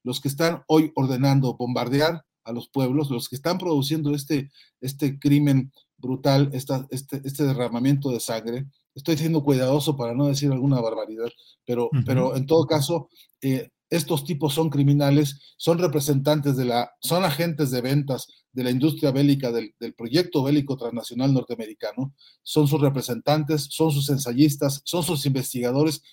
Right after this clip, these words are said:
Speaker 1: y son los que producen los in-, los inventos más avanzados para, pa-, pa atacar a la gente, para matar a los pueblos. De modo que una cosa útil sería, creo, Julio, ponerle nombre correcto, nombre clarificante, nombre crudo, si fuera el caso,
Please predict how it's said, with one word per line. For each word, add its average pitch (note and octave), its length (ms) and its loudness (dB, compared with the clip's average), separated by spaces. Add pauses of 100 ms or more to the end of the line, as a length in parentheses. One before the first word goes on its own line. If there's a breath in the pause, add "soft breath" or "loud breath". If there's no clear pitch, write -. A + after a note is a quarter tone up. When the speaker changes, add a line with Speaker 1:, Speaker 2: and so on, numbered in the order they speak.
Speaker 1:
y B2 80 -8
son E3+ 120 -2
los D3 140 0
que C#3+ 100 0
producen D3 440 2
los C3 160 -2
in-, B2+ 220 -4
los - 180 -8
inventos D3 400 0
más D3+ 180 0
avanzados D3 500 -2 (240 soft breath)
para, A2+ 320 -2 (140)
pa-, A2 180 -8
pa G2+ 120 -8
atacar C#3 320 -2
a D#3 40 4
la C#3+ 120 2
gente, C#3 340 0
para G#2+ 220 -8
matar B2+ 300 -4
a A#2+ 40 0
los A2 180 -6
pueblos. A2 320 -10 (360 loud breath)
De C3+ 80 2
modo F3 220 6
que D3 180 4 (640 loud breath)
una G#3 320 6
cosa D3+ 260 2
útil D3 380 4
sería, C3+ 420 -2
creo, C3 300 0
Julio, C#3 380 0 (280 loud breath)
ponerle E3 460 4
nombre D#3 400 2
correcto, C#3+ 540 0
nombre C#3+ 400 2
clarificante, C3+ 880 -2
nombre D3 420 2
crudo, F#3+ 360 2
si C#3 160 -4
fuera C3 200 -4
el A#2 100 -8
caso, C#3 400 -8